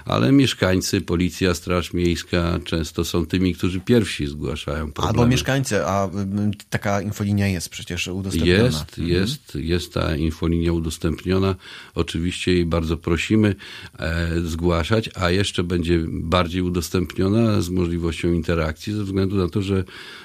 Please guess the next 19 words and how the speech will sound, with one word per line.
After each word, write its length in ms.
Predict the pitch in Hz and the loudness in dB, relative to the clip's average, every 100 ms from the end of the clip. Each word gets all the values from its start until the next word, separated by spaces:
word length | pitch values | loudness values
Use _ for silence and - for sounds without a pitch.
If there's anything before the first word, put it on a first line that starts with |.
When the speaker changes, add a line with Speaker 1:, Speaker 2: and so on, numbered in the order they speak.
| - | -6
Speaker 1:
rychło 420 | 90 92 - 101 | 0 0 2 4
uruchamiamy 880 | 101 98 92 101 101 98 101 104 - | 4 2 2 2 2 2 2 0 -2
e-biuro 640 | 110 110 110 110 110 113 | -2 -2 -2 -2 0 0
obsługi. 580 | 117 113 - - 85 78 | 0 -2 -2 0 0 -2
W 100 | 78 | -4
związku 240 | 82 82 98 | -2 0 -2
Speaker 2:
Mhm. 80 | |
Speaker 1:
z 40 | 143 | -4
tym, 220 | 92 90 | -2 0
że 200 | 85 87 82 - - - - | 2 0 -2 -14 -20 -20 -6
mamy 400 | 87 87 87 85 | 0 2 4 2
ten 200 | - 82 | 2 0
projekt 420 | 82 85 82 82 | 2 2 2 0
unijny 340 | 82 85 85 78 | 0 2 2 2
za 140 | 80 | 0
półtora 420 | 80 78 80 80 | -2 -2 0 0
miliona, 520 | 80 80 80 82 82 | 0 0 0 0 -2
realizujemy 680 | 80 82 80 78 82 82 82 | -2 -2 -2 -2 0 0 -2
go 380 | 78 82 85 80 | -2 -4 -2 -4